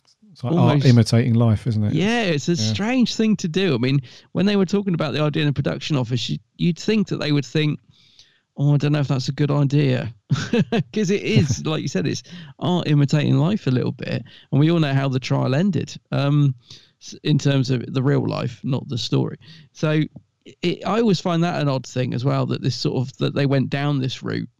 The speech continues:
Speaker 2: to be honest.
Speaker 1: Mm.
Speaker 2: Um,
Speaker 1: Yeah.
Speaker 2: considering everything that was going on in the background. Uh, you're talking about Perry in that when she's in the,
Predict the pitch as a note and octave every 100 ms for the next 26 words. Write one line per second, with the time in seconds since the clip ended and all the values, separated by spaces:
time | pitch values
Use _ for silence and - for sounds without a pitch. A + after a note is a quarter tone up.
0 | _ _ - - G#2+ - - A2+ - -
1 | - A2+ A#2 A2+ A#2+ A#2 - _ _ _
2 | _ _ _ - G#2+ F#2+ A#2+ C#3+ E3 C#3+
3 | C#3+ C3+ C#3+ C3+ A#2 B2 - C3 B2+ B2+
4 | - - - B2+ A#2 A#2 B2+ - - -
5 | D3+ D#3 C#3+ G3+ G#3 G#3+ F3 E3+ - F3+
6 | F3 E3 D#3 D3+ C#3 - - D3 C#3 -
7 | C#3 C#3 C3+ C#3 C3+ C3